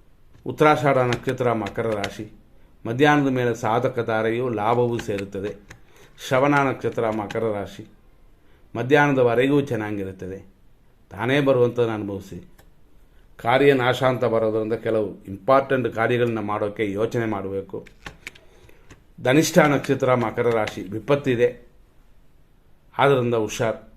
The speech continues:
ಮಧ್ಯಾಹ್ನದವರೆಗೆ. ಮಧ್ಯಾಹ್ನದ ನಂತರ ಕ್ಷೇಮವೂ ಲಾಭವೂ ಉಂಟು. ಧನಿಷ್ಠ ನಕ್ಷತ್ರ ಕುಂಭರಾಶಿ, ಮಧ್ಯಾಹ್ನದ ಮೇಲೆ ಕ್ಷೇಮವು,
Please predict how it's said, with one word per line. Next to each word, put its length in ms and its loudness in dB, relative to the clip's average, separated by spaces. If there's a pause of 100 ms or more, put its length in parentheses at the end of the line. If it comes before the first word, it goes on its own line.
(140)
ಮಧ್ಯಾಹ್ನದವರೆಗೆ. 760 -8
ಮಧ್ಯಾಹ್ನದ 480 2
ನಂತರ 300 -4
ಕ್ಷೇಮವೂ 460 -2 (180)
ಲಾಭವೂ 380 -2
ಉಂಟು. 300 -8 (680)
ಧನಿಷ್ಠ 460 2
ನಕ್ಷತ್ರ 480 0
ಕುಂಭರಾಶಿ, 600 -4 (1080)
ಮಧ್ಯಾಹ್ನದ 540 4
ಮೇಲೆ 280 -2
ಕ್ಷೇಮವು, 560 -2